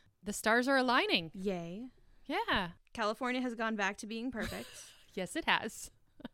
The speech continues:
Speaker 1: <laughs>
Speaker 2: Denmark is on its way back to being gray. The world, the universe is in order. No, I totally butchered that, didn't I? No, isn't it? <sighs>
Speaker 1: Rough
Speaker 2: Whatever.
Speaker 1: day?
Speaker 2: Okay.
Speaker 1: Are you having a rough day?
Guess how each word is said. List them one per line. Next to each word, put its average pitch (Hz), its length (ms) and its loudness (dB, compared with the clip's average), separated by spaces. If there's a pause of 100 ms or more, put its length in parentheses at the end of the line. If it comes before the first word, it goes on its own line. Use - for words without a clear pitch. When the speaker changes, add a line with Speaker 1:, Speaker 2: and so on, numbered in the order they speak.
Speaker 1:
<laughs> - 680 -8
Speaker 2:
Denmark 220 380 2
is 247 140 -2
on 220 160 0
its 233 100 -4
way 254 80 0
back 214 220 -4
to 247 100 -4
being 240 240 0
gray. 196 560 0
The 214 180 -2
world, 220 460 2 (720)
the 196 80 -8
universe 233 580 2
is - 760 -2 (680)
in 208 300 -2 (180)
order. 185 440 -10 (320)
No, 185 340 -4
I 226 60 -2
totally 311 280 -4
butchered 240 280 -6
that, 170 140 -8
didn't 202 180 -8
I? - 180 -10
No, 208 240 -6 (100)
isn't 226 220 -4
it? 277 160 -6 (1500)
<sighs> - 20 -20 (840)
Speaker 1:
Rough 233 160 4
Speaker 2:
Whatever. - 60 -6
Speaker 1:
day? 220 340 8
Speaker 2:
Okay. 311 220 4
Speaker 1:
Are - 60 2
you 220 60 0
having 202 180 2
a 185 40 -2
rough 175 160 0
day? 165 220 -6